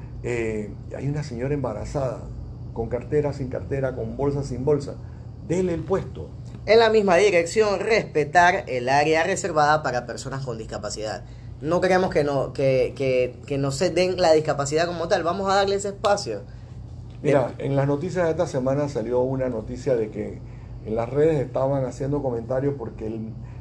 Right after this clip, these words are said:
Speaker 1: eh, un policía había multado a alguien que estaba tomando agua en el metro. Señores, los letreros en el metro son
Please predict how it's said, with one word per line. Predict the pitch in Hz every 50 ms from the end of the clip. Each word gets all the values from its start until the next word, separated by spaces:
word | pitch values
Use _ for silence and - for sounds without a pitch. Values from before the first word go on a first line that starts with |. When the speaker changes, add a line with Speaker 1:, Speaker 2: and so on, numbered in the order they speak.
| - - -
Speaker 1:
eh, | - 110 113
un | 139 143 139
policía | 160 160 156 127 127 123 - 160 151 151 135
había | 127 127 131 135 131
multado | 131 123 117 107 113 - 143 139 123 107 95 95 95 - - - - - - - - - -
a | 110 113 120 127
alguien | 135 143 135 143 143 147 143
que | 123 117
estaba | 117 - 120 123 123 127 127 131 131 131 127 120
tomando | 117 123 120 123 135 147 151 160 160 160 170 175 - - - -
agua | - 156 151 131 101 92 82 78 - - - - - -
en | 113 120 120
el | 117 110 107 107
metro. | 110 113 117 110 - - - - - - - - - - - - - - -
Señores, | 117 117 135 147 143 113 90 - - - - - - - -
los | 113 117 113
letreros | 120 117 110 117 127 127 135 147 143
en | 143 127
el | 113 107
metro | 110 - 113 - 127
son | 123 - 127 127 127